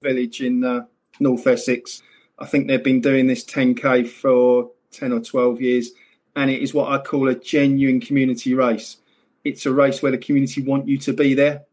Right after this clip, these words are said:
um, and you don't feel like you're disturbing them, that you're disrupting them,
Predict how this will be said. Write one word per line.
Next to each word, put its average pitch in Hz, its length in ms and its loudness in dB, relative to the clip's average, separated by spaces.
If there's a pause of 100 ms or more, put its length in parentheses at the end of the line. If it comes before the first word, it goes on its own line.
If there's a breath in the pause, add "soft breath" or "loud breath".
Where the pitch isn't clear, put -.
(480)
um, 127 520 0
and 127 160 0
you 127 120 2
don't 135 300 0
feel 135 200 0
like 127 220 0
you're 123 160 -2
disturbing 127 600 0
them, 127 260 2
that 117 120 -2
you're 117 120 -4
disrupting - 640 -4
them, 123 100 2